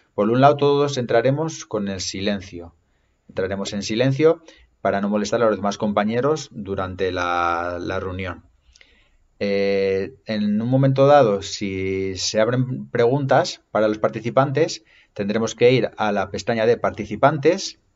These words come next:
y darle a este icono de levantar la mano. Una vez que le das al botón de levantar la mano, el organizador de esta reunión podrá ver que has levantado la mano y te dará paso para que puedas utilizar tu micrófono.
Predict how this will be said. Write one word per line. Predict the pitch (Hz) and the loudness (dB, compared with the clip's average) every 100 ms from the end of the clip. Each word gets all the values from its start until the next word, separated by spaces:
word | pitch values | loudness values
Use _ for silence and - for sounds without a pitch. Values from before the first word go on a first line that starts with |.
| _ _ | _ _
y | - 131 | -2 2
darle | 131 135 | 4 4
a | |
este | 135 131 123 | 4 2 -2
icono | 113 147 156 | -2 -2 -2
de | - 120 151 | -2 0 0
levantar | 104 98 92 92 117 | 0 -2 -2 0 2
la | 101 | 0
mano. | 87 87 85 _ _ _ | -4 -8 -12 _ _ _
Una | 104 107 | -4 -4
vez | 104 | -2
que | 113 | 0
le | 110 | 2
das | 113 | 0
al | 101 | -2
botón | 92 92 110 87 | -4 -4 -4 -6
de | |
levantar | 90 87 87 104 | -8 -8 -6 -4
la | 110 | -2
mano, | 120 131 135 135 _ _ | 0 0 0 -4 _ _
el | 98 | -4
organizador | 98 95 92 92 98 98 | -2 -2 -4 -2 -2 -2
de | |
esta | 104 113 | -2 -2
reunión | 110 117 139 139 | -2 -2 -2 -4
podrá | 113 95 | -4 -2
ver | 95 | -2
que | 98 | -4
has | 101 | -2
levantado | 104 104 107 | -2 0 0
la | 110 | 0
mano | 123 143 170 _ _ | 0 -2 -4 _ _
y | - 104 | -12 -6
te | |
dará | 101 104 110 | -2 0 2
paso | 131 139 156 202 _ _ _ _ _ | 2 2 0 0 _ _ _ _ _
para | 101 98 | -4 -2
que | 98 | -4
puedas | 95 113 127 131 | 0 2 2 2
utilizar | 101 101 98 123 127 - | -4 -6 -2 -2 -2 -4
tu | 127 135 131 | 0 0 -2
micrófono. | 98 92 92 87 82 80 | -8 -6 -6 -8 -12 -16